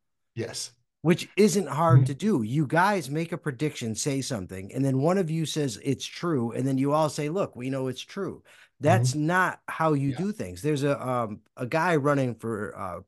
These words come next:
Speaker 2: president for the Libertarian Party, uh, Mike Rectenwald. So he
Speaker 1: Mm-hmm.
Speaker 2: posts this morning that the C I A arranged to have the Nord Stream pipeline blown up. I
Speaker 1: Mm-hmm.
Speaker 2: said, "What is your proof for that statement?"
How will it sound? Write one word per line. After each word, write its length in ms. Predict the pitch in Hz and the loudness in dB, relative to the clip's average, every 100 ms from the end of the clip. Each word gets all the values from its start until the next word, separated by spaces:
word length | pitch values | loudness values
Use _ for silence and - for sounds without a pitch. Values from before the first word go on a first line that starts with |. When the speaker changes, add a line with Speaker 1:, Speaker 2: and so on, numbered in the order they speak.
| - | -4
Speaker 2:
president 480 | 131 107 95 73 | -2 -2 -6 -10
for 100 | - | -10
the 80 | 98 | -10
Libertarian 640 | 98 107 101 113 107 98 92 | -8 -8 -10 -8 -8 -8 -10
Party, 460 | 110 98 87 80 _ _ _ _ | -6 -6 -6 -12 _ _ _ _
uh, 280 | 113 104 90 92 107 | -12 -8 -8 -10 -6
Mike 200 | 127 123 | -4 -4
Rectenwald. 680 | 113 113 - 82 87 - - _ _ _ _ | -4 -8 -8 -16 -16 -18 -20 _ _ _ _
So 160 | - | 0
he 220 | 135 165 220 | 2 4 2
Speaker 1:
Mm-hmm. 80 | |
Speaker 2:
posts 320 | 220 190 165 - | 4 2 2 -4
this 260 | 139 - | -2 -2
morning 500 | 143 139 127 113 107 - - - | 0 0 0 -2 -6 -12 -20 -8
that 340 | 120 131 - | 2 2 2
the 80 | 120 | -4
C 340 | - - 214 208 | -2 2 4 6
I 160 | 180 | 6
A 260 | 156 143 135 | 6 4 2
arranged 500 | 123 123 123 120 - | 2 0 0 -4 -6
to 80 | 113 | -4
have 200 | 113 98 | -4 -4
the 80 | |
Nord 320 | 110 117 110 95 | -2 -2 -4 -8
Stream 360 | - 107 104 | -8 -6 -6
pipeline 580 | 95 117 101 87 85 82 | -6 -6 -4 -8 -10 -10
blown 260 | 98 101 90 | -8 -8 -8
up. 220 | - _ _ _ _ _ | -12 _ _ _ _ _
I 140 | - | 2
Speaker 1:
Mm-hmm. 100 | 135 | 4
Speaker 2:
said, 180 | 127 127 - | 4 2 -4
"What 400 | 101 107 135 208 | -12 0 2 2
is 160 | 208 | 0
your 140 | 160 165 | -2 -4
proof 320 | - 156 135 | -4 -4 -4
for 140 | - 110 | -4 -4
that 200 | 110 - | -4 -4
statement?" 500 | - 165 202 - | -6 -4 -6 -10